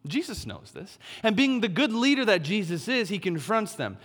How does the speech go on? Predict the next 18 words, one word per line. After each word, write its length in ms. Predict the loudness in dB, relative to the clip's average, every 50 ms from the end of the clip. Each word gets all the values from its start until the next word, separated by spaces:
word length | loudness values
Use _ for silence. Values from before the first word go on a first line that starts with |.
| -2 4
Now, 100 | 4 6
they 220 | 6 6 6 6
don't 140 | 6 4 4
wanna 180 | 4 2 0 0
talk 320 | 2 2 2 2 4 2
about 300 | 2 4 6 6 6 4
it, 80 | 2 0 -6 -12 -8
but 100 | -6 -6
Jesus 400 | -4 -2 -2 -2 -2 -4 -8 -10
does. 240 | -10 -12 -12 -12 -14 -18 -20 -20 _ _ _ _ _ _ _ _ _ _ _ _ _ _ _ _ _ _ -8
And 160 | -6 -4 -4
Jesus 500 | -2 -2 -2 0 0 0 -2 -2 -4 -6
is 120 | -6 -4 -4
about 340 | -2 0 0 0 0 -2 -6
to 40 |
give 220 | -6 -4 -4 -4 -4
us 180 | -6 -8 -10
three 520 | -12 -12 -8 -6 -4 -4 -4 -4 -6 -8